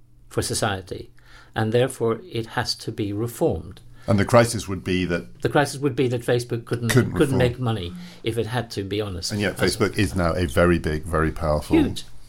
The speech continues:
Speaker 2: business.
Speaker 1: Yeah.
Speaker 2: So there's no easy way. Once that happens, it's like the face-off between government and the banks.
Speaker 1: So, so re-, requiring Facebook to, to change, and then I guess the same is true for Google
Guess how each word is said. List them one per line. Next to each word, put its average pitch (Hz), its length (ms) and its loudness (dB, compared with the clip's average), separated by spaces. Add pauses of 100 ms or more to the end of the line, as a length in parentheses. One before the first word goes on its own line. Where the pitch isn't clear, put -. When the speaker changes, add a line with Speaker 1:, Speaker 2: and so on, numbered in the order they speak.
(280)
Speaker 2:
business. 80 560 -4
Speaker 1:
Yeah. - 80 -10
Speaker 2:
So 80 380 4
there's 85 200 0
no 90 200 4
easy 85 260 0
way. 80 340 2
Once 90 240 -4
that 95 180 4
happens, 82 680 -4 (680)
it's - 160 -6
like 82 140 2
the 82 60 -6
face-off 85 480 -4
between 85 240 -4
government 80 320 0
and 85 80 2
the 82 40 0
banks. 78 520 -2
Speaker 1:
So, - 160 2
so 156 260 4
re-, 151 260 2
requiring 156 540 -2
Facebook - 600 -4 (100)
to, - 240 -4 (140)
to 104 160 -6
change, 107 680 -2 (220)
and 127 140 -2
then 117 200 0
I 107 120 -2
guess 107 240 -4
the - 40 -4
same 107 220 -2
is 98 60 -6
true - 180 -8
for 104 140 -8
Google 104 340 0